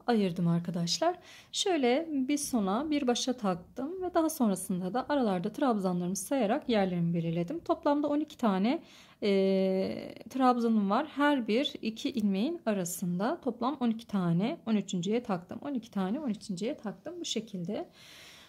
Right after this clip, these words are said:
Şimdi geldik bir sonraki sıramıza. Şöyle bir tane zincirimi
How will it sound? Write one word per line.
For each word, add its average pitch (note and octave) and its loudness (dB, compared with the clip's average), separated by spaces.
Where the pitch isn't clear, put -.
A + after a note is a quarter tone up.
Şimdi E4 -4
geldik B3 0
bir G#3+ -4
sonraki A#3 -4
sıramıza. A3+ -4
Şöyle A3 -10
bir A3+ -4
tane G#3+ -4
zincirimi A3 -2